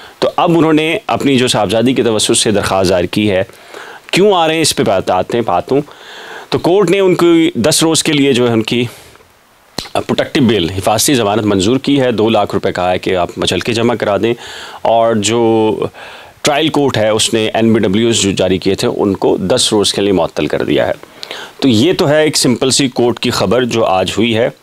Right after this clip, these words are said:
हाई Court में और सिंध हाई Court के दो रुकनी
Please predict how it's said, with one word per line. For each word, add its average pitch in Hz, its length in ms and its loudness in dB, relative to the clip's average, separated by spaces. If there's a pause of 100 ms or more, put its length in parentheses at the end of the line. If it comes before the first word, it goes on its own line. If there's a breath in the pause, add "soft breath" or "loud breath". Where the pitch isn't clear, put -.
(140)
हाई 95 160 -2
Court 110 320 -2
में 135 120 -2 (440 loud breath)
और 98 560 0
सिंध 117 200 2
हाई 107 140 0
Court 104 220 -2
के 107 100 -2
दो 101 160 0
रुकनी 98 380 -2